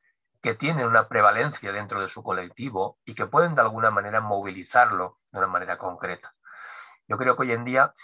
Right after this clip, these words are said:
la movilización que más nos preocupa, y eso es algo que también nos tendría que preocupar al conjunto de personas,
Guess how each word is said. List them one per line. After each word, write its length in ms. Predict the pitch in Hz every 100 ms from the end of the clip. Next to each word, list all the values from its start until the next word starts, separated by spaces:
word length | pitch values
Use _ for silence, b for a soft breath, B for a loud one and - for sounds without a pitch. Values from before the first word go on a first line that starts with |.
| B B - -
la 120 | 107
movilización 760 | 113 110 110 107 107 123 131 131
que 80 |
más 220 | 131 131 123
nos 200 | 120 -
preocupa, 580 | 117 127 131 113 120 - _ -
y 140 | 101
eso 140 | 92
es 60 | 101
algo 200 | 117 120
que 80 | -
también 260 | 90 98
nos 120 | 147 -
tendría 260 | 107 117
que 100 | 117
preocupar 420 | 120 110 117 107
al 80 | 104
conjunto 420 | 104 98 110 104
de 80 | 107
personas, 560 | 110 - 117 117 139